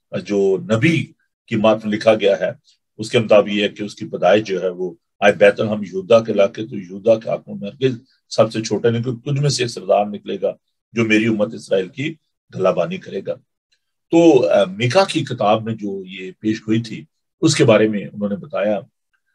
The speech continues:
So they were well, अ, equipped, well, अ, knowledgeable people, कि जी वो जानते थे पुराने, अ, अहदनामा को, उन्होंने कहा कि उसकी पैदाइश तो यहाँ पर होनी है।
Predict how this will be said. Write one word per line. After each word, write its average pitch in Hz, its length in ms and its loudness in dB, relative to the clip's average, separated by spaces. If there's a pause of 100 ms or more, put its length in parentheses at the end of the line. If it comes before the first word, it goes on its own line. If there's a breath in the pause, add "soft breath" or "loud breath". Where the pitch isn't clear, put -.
(220)
So 127 80 4
they 135 160 6
were 135 120 6
well, 151 360 4 (200)
अ, 95 400 -8 (140)
equipped, 151 440 2 (580)
well, 131 320 4 (500)
अ, 95 160 -4
knowledgeable 127 840 2
people, 110 320 -2 (420)
कि 113 100 2
जी 117 220 2
वो 110 260 0
जानते 101 360 0
थे 135 140 -4
पुराने, 110 560 -4 (340)
अ, 98 480 2
अहदनामा 107 460 0
को, 110 180 -10
उन्होंने 107 240 -6
कहा 107 140 0
कि 101 80 -6
उसकी 110 260 -12
पैदाइश 95 380 -8
तो 101 80 -20
यहाँ 95 160 -20
पर - 140 -20
होनी 180 260 -20
है। - 60 -20